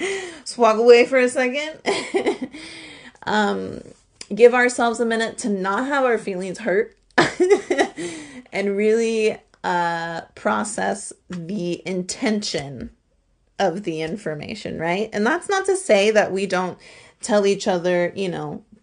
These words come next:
whether it's my coworkers or my best friend, and, and, you know, right now for me, mind and body is, they make a large portion of my friend group. We just are, we just tight like that. Um, I don't think you can grow an empire with people that you don't love. So,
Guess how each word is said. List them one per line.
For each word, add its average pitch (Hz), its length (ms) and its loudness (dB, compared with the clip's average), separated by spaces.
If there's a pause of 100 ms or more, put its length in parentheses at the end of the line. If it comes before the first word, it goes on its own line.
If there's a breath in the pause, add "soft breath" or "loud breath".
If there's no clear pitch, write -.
(100)
whether 165 260 6
it's 156 160 -2
my - 100 -8
coworkers 196 580 2
or 165 80 -4
my 160 140 -2
best - 280 -4
friend, 185 500 0
and, 175 220 -4 (520 loud breath)
and, 180 420 -2 (140)
you 185 140 -6
know, 131 140 -10
right 117 200 -8
now 220 280 -2
for 185 160 -4
me, 180 300 -2
mind 170 340 -4
and 156 120 -4
body 156 300 -2
is, - 600 -4 (280)
they 180 260 -2
make 175 260 -2
a 175 40 0
large 156 540 -2
portion 165 500 -2
of 135 160 -10
my 151 140 -6
friend 156 420 -6
group. 143 440 -10
We 170 100 -2
just - 380 -6
are, 151 360 0
we 165 240 -8
just - 300 -10
tight - 300 -2
like - 200 -8
that. - 300 -10
Um, - 540 -8 (400)
I 185 40 -2
don't 190 200 -2
think 190 200 -2
you 185 60 -2
can 175 160 -6
grow 156 200 -4
an 160 100 -6
empire 156 400 -4
with 160 180 -2
people 175 300 -4
that 151 220 -2
you 160 100 -4
don't 143 200 -6
love. 139 240 -12
So, 151 380 -6